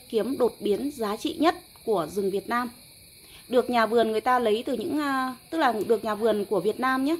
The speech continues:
lấy từ những cây quả kiếm mà có giá trị cao nhất, đẹp nhất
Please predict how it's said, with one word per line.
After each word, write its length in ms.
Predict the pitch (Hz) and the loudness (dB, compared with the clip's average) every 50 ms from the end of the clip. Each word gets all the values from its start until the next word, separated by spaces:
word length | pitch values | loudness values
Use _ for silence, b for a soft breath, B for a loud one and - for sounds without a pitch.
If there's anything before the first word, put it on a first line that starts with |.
| B B B B B | B B B B B
lấy 220 | - 214 214 240 277 | 2 4 4 4 4
từ 60 | - 302 | 2 -2
những 200 | 247 247 - - | -2 -4 -4 -4
cây 200 | - 277 277 262 - | -4 -4 -4 -2 0
quả 220 | - 233 196 170 165 - - | 2 2 2 0 -4 -8 -4
kiếm 400 | 208 202 190 190 214 254 311 415 - - - - | 0 0 0 2 0 0 -2 -4 -4 -10 -16 -10
mà 380 | 226 208 202 196 190 185 180 170 170 - - | -6 -2 0 0 0 0 0 -2 -6 -6 -2
có 320 | 202 190 175 180 196 233 247 | 0 2 2 2 2 0 -2
giá 200 | - 226 190 202 208 | -4 -6 -6 -6 -4
trị 180 | - 320 302 - - - - | -4 -4 -4 -4 -8 -8 -2
cao 220 | 294 285 269 269 | 0 0 2 2
nhất, 180 | 269 285 330 359 359 - - - | 2 2 0 0 -2 -8 -12 -2
đẹp 260 | 220 226 214 - - 254 | 2 2 2 2 0 0
nhất 140 | 285 339 | 0 0